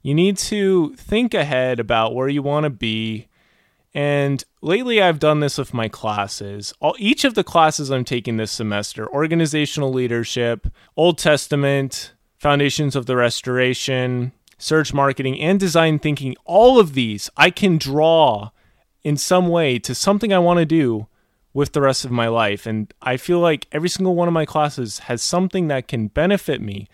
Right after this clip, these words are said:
and bless me both now and hereafter, which really is, is inspiring to me and really gives me a good perspective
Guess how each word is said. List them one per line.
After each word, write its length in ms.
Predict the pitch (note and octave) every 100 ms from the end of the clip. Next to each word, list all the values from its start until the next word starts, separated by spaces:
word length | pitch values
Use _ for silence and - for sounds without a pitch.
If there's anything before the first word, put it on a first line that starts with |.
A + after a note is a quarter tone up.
| _ _ _ -
and 140 | A#2
bless 340 | B2+ F3+ -
me 160 | F3 C#3
both 300 | A#2 B2 -
now 360 | A#2 C3+ E3 D#3+
and 440 | D#3+ F#3 G3+ F#3 F#3 _ -
hereafter, 720 | D3 C3+ E3+ - - G2+ G#2 _ _ _ _ _ -
which 340 | D#3 F3 -
really 440 | F3 G#3 G3 F#3 D#3+
is, 340 | D3+ C#3+ - -
is 260 | C#3 C3
inspiring 840 | B2+ A#2+ D#3 D#3+ A#2+ G#2 G#2 A2+ - -
to 120 | A#2+
me 260 | A2+ A#2
and 180 | A2+ G#2
really 520 | A#2 B2 A#2+ A#2+ A2+ _ _
gives 200 | F3 F#3 F#3
me 160 | F3+
a 40 | D3+
good 240 | D3+ C3+
perspective 800 | C3 - A#2 A2 - G#2 F#2+